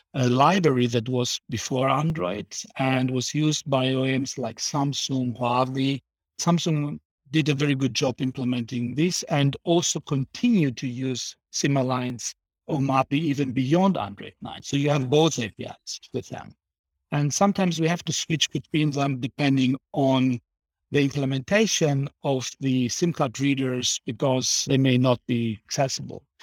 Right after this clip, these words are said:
And we try the one or the other way. But the way was the same. There are also other ways of communicating with the sim card,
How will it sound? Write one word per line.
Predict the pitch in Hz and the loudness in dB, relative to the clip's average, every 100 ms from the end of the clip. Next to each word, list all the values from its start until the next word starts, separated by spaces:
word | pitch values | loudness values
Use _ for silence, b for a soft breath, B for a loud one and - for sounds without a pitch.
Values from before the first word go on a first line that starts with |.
| B - | B -6
And | 123 123 | 0 2
we | 123 | 0
try | - 139 131 | 2 2 4
the | 131 | 4
one | 123 123 | 4 2
or | |
the | 117 120 | 0 -2
other | 104 | -2
way. | 107 113 - - _ b _ | -6 -6 -8 -14 _ b _
But | 139 151 143 | 0 0 2
the | 143 | 2
way | 151 202 | 4 4
was | 185 156 | 4 4
the | 147 | 2
same. | - 131 - _ | -2 -4 -12 _
There | 175 185 | 4 4
are | |
also | - 208 - - - | 4 0 0 -4 0
other | 160 190 240 | 2 2 2
ways | 226 127 139 - - | 0 -2 -4 -8 -6
of | 202 185 - | -4 -4 -4
communicating | 156 156 185 208 - 208 - 196 | -2 0 0 -2 -2 -2 0 -2
with | 143 | -2
the | 123 | -6
sim | - 135 160 | -6 -6 -6
card, | 170 202 277 | -4 -4 -6